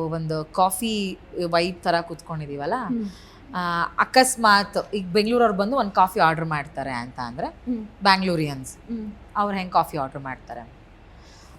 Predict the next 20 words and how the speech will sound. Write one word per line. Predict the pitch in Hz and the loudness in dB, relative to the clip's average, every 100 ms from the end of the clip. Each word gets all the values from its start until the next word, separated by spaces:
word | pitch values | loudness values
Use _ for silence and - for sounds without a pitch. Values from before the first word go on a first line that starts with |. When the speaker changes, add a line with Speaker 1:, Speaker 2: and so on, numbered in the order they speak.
| - | -12
Speaker 1:
ಆ, | 156 | -10
"ಸರ್, | 208 - 202 | -6 -2 -2
ಒಂದ್ | 180 160 | -4 -4
ಕಾಫಿ | 165 156 175 | -4 -6 -8
ಕೊಡಿ." | - 143 233 - - - - - - - - - - - - | -8 -4 -4 -6 -18 -20 -20 -20 -20 -20 -20 -20 -20 -14 -6
ಆ, | 160 151 143 143 139 147 208 - 165 165 | -4 -4 -8 -12 -14 -16 -16 -12 -10 -6
ಅವ್ರು | 147 170 185 | -4 -4 -6
ಶುಗರಾ, | - 196 202 208 | -6 -2 0 -2
ಶುಗರ್‌ಲೆಸ್ಸಾ? | 196 185 175 165 156 135 135 - - - - | -4 -6 -6 -8 -10 -16 -20 -18 -18 -18 -4
ಆ, | 196 190 190 | -2 -2 -4
"ಸರ್, | - 294 240 | 0 0 0
ಶುಗರ್ | 269 220 220 | -2 2 2
ಇರೋದೇ | 175 156 143 | 2 -2 -6
ಕೊಡಿ, | - 139 | -10 -12
ಪರವಾಗಿಲ್ಲ, | 131 143 139 156 330 | -12 -10 -8 -6 -6
ಸ್ವಲ್ಪ | 302 196 156 | -4 -2 -2
ಹಾಲ್ | - 190 185 | 2 2 2
ಜಾಸ್ತಿ | 175 143 - 165 | 0 0 -2 -8
ಹಾಕಿ | 139 - - | -10 -12 -16
ಸರ್, | - | -16